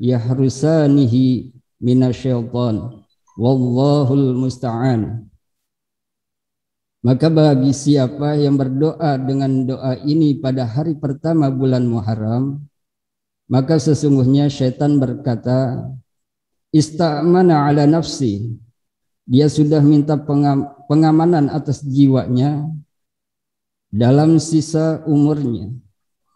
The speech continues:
Maka sesungguhnya Allah menugaskan daripada malakain, dua malaikat, agar menjaganya dari godaan syaitan.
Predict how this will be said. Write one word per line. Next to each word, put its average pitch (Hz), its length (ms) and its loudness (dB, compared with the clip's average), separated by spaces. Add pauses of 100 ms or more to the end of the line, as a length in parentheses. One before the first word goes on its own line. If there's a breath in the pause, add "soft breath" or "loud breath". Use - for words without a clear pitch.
(440)
Maka 135 340 0
sesungguhnya 160 680 2
Allah 160 720 -4 (680)
menugaskan 151 1000 0
daripada 147 920 -4 (540)
malakain, 139 1160 -2 (120)
dua 151 540 0
malaikat, 165 580 0 (920)
agar 123 260 2
menjaganya 143 720 2
dari 139 300 0
godaan 131 360 -2
syaitan. 127 720 -6